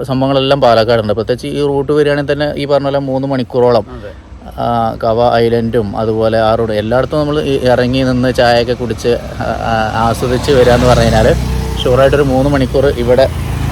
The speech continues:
Speaker 1: ചെലവഴിക്കാനുണ്ട്.
Speaker 2: മാത്രമല്ല, ഏഹ്, ജനങ്ങൾ വരുന്നുണ്ട്, ആളുകൾ വരുന്നുണ്ട്. അത്രമാത്രം റോഡ് റഷ് ഒന്നുമില്ലെങ്കിൽ പോലും നമ്മൾ പോകുന്ന ഓരോ സ്ഥലത്തും ഇഷ്ടംപോലെ ആളുകൾ നിൽക്കുന്നുണ്ട്. തമിഴന്മാരാണെങ്കിലും ഹിന്ദിക്കാർ നമ്മൾ കുറേ കണ്ടല്ലോ.
Speaker 1: അതെ, അതെ,
Speaker 2: ഇഷ്ടംപോലെ
Speaker 1: ഹിന്ദിക്കാരും
Speaker 2: ആളുകൾ
Speaker 1: തമിഴന്മാരും
Speaker 2: വരുന്നുണ്ട്.
Speaker 1: എല്ലാവരും ഉണ്ട്. അപ്പോൾ നമ്മളിപ്പോൾ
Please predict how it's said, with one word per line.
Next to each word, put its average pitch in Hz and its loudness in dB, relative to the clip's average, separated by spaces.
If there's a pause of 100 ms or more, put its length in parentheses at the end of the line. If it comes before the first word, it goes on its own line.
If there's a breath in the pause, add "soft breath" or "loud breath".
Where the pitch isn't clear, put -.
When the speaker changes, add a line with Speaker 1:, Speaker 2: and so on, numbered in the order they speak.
(160)
Speaker 1:
ചെലവഴിക്കാനുണ്ട്. 120 4
Speaker 2:
മാത്രമല്ല, - 0 (220)
ഏഹ്, - -4
ജനങ്ങൾ 185 2
വരുന്നുണ്ട്, 180 2
ആളുകൾ 175 2
വരുന്നുണ്ട്. 170 2
അത്രമാത്രം - 0
റോഡ് 165 4
റഷ് - 4
ഒന്നുമില്ലെങ്കിൽ - 4
പോലും - 2 (160)
നമ്മൾ - -2
പോകുന്ന 175 0
ഓരോ 175 2
സ്ഥലത്തും 175 -2
ഇഷ്ടംപോലെ 175 -2
ആളുകൾ 165 0 (140)
നിൽക്കുന്നുണ്ട്. 131 -4
തമിഴന്മാരാണെങ്കിലും 135 -4
ഹിന്ദിക്കാർ 123 -4
നമ്മൾ 143 -4
കുറേ 139 -4
കണ്ടല്ലോ. 120 -6
Speaker 1:
അതെ, 110 -6
അതെ, 104 -6
Speaker 2:
ഇഷ്ടംപോലെ 107 -4
Speaker 1:
ഹിന്ദിക്കാരും 127 2
Speaker 2:
ആളുകൾ 143 2
Speaker 1:
തമിഴന്മാരും 180 2
Speaker 2:
വരുന്നുണ്ട്. 120 2
Speaker 1:
എല്ലാവരും 113 -2
ഉണ്ട്. 104 -6 (1040)
അപ്പോൾ 190 2
നമ്മളിപ്പോൾ 180 2